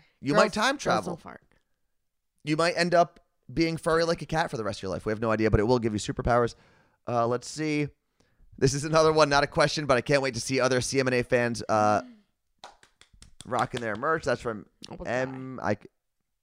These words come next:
Speaker 1: M Seedle. Let's see.
Speaker 2: Hey, our pizza's ready.
Speaker 1: Okay, we'll get it in a second. Uh, and then to other people, there's someone asking, Lynette is asking for zip-ups or workout merch.
Speaker 2: Oof.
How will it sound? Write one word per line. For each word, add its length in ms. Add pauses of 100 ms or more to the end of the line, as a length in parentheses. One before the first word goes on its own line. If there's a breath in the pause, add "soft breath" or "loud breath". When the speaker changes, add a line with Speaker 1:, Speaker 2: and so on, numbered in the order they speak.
(520)
Speaker 1:
M 140
Seedle. 420 (880)
Let's 220
see. 360 (1160)
Speaker 2:
Hey, 180
our 180
pizza's 420
ready. 360 (100)
Speaker 1:
Okay, 240
we'll 140
get 140
it 20
in 60
a 60
second. 380 (320 loud breath)
Uh, 160
and 80
then 120
to 120
other 160
people, 280
there's 200
someone 300
asking, 400
Lynette 340
is 80
asking 340
for 140
zip-ups 440
or 140
workout 380
merch. 320 (120)
Speaker 2:
Oof. 240